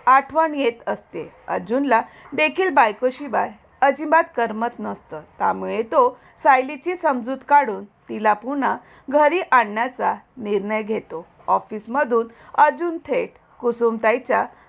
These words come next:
घरी सायलीला आणायला जातो. लाडक्या बायकोची समजूत काढण्यासाठी तो खास योजना बनवतो. "सॉरी मिसेस सायली, मला प्लीज माफ करा," असा संदेश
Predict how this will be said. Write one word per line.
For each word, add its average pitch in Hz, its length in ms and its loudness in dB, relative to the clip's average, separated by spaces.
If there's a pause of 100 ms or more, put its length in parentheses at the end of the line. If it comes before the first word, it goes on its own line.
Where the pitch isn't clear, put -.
(160)
घरी 226 360 2 (340)
सायलीला 262 480 2
आणायला 220 520 0 (300)
जातो. 190 400 -4 (180)
लाडक्या 208 440 0
बायकोची 226 600 -4 (340)
समजूत 311 340 0 (100)
काढण्यासाठी 226 800 -2 (260)
तो 208 180 -4
खास - 340 0 (260)
योजना 269 440 2
बनवतो. 185 580 -6 (420)
"सॉरी 320 340 4
मिसेस 285 420 -2 (100)
सायली, 208 400 -4 (260)
मला 214 340 4
प्लीज 220 380 -8 (280)
माफ 214 400 0
करा," 180 280 -2 (200)
असा 202 320 -4
संदेश 262 460 0